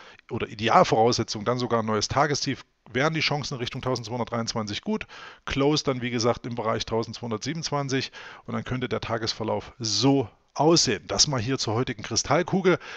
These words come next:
Klar bullisch, wenn wir hier über tausendzweihundertsechsunddreißig rausgehen, sprich auch die negative Divergenz auflösen, dann haben wir hier auch entgegen der fuzzi-Vektor-Logik klar bullischen Bias und dann dürfte es eben definitiv weiter raufgehen.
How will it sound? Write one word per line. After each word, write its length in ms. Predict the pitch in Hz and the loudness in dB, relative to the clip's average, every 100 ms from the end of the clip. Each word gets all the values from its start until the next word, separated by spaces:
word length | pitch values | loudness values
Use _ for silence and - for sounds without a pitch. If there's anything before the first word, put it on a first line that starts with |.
| - | -4
Klar 260 | - 151 - | 8 8 10
bullisch, 320 | 190 208 - | 8 6 6
wenn 140 | 151 | 2
wir 80 | 147 | 2
hier 120 | 147 | 0
über 120 | 147 | 0
tausendzweihundertsechsunddreißig 1700 | 135 135 135 135 - 127 123 - - - 127 - 120 104 107 101 104 | 0 2 0 0 -2 -2 -2 -4 0 2 2 2 -2 0 0 0 0
rausgehen, 460 | 127 151 - 139 127 | 2 2 2 -2 -2
sprich 380 | - 127 - - - | -4 -4 -6 -8 -8
auch 180 | 117 110 | -6 -4
die 260 | 117 107 92 | -4 -6 -6
negative 460 | 123 120 - 104 | -6 -4 -4 -6
Divergenz 520 | 101 104 107 127 127 - - - | -4 -4 -4 -4 -4 -6 -10 -10
auflösen, 640 | - 139 156 135 131 120 117 - - | -2 0 2 2 2 -2 -8 -16 -12
dann 120 | 117 | -6
haben 120 | 107 | -4
wir 80 | 104 | -2
hier 260 | 101 107 104 - | -2 -2 -4 -4
auch 220 | - 113 | -4 -4
entgegen 420 | 104 - 139 151 | -6 -4 -4 -2
der 100 | 117 | -2
fuzzi-Vektor-Logik 960 | - 127 - 113 - 113 113 107 - - | -4 -6 -4 -4 -4 -6 -4 -6 -10 -8
klar 280 | - - - | -6 -6 0
bullischen 420 | 156 127 120 117 | 2 2 0 -2
Bias 360 | 113 113 110 | -2 0 0
und 80 | 113 | -4
dann 120 | 104 | -6
dürfte 280 | 101 101 - | -6 -8 -8
es 80 | 107 | -10
eben 180 | - 95 | -10 -10
definitiv 540 | 98 101 107 - 107 | -10 -8 -10 -10 -8
weiter 200 | - 117 | -4 -2
raufgehen. 500 | 117 127 151 - 95 | 2 4 4 0 -4